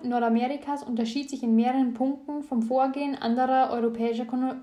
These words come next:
Kolonialmächte. Entstehung kleiner Kolonien mit vielfältigen Siedlungsformen, teilweise nur locker ins britische Herrschaftssystem eingebunden.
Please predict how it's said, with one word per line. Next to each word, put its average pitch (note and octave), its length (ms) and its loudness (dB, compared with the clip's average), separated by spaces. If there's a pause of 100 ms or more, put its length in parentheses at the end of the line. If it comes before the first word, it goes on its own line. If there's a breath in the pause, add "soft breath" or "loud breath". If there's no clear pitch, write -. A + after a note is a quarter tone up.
Kolonialmächte. G#3+ 1000 -2 (1040 loud breath)
Entstehung C#4 560 0
kleiner C4 320 2
Kolonien D4+ 640 -2
mit A#3 140 0
vielfältigen B3 720 2
Siedlungsformen, D4 920 -2
teilweise B3+ 460 0
nur A#3 140 2
locker B3+ 340 2
ins C4 160 -2
britische C4 440 -6
Herrschaftssystem A3+ 840 -2
eingebunden. G#3 1000 -6